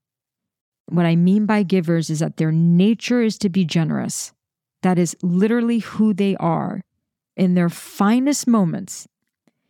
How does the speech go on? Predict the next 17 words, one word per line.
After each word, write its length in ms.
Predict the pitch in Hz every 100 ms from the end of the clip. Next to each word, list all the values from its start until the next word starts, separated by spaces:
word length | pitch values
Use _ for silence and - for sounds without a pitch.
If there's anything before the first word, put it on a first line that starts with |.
| _ _ -
in 280 | 196 185 180
their, 220 | 180 185 _ -
and 220 | 180 175
when 160 | 175 175
they 140 | 180
are 140 | 175
their 200 | 170 170
highest 640 | 170 - - 214 247 269 -
selves, 680 | 220 180 151 131 - - - _ _ _ _ _ _ _
their 320 | 170 143 190 175
greatest 760 | 185 180 208 233 247 - -
joy 520 | - 202 185 160 151 -
comes 580 | - - 190 190 196 -
from 340 | 185 175 147 -
giving 520 | 175 160 185 185 185 _ _ _ _ _
without 560 | 170 170 - 170 185 -
expecting 760 | 185 - - - 175 - 170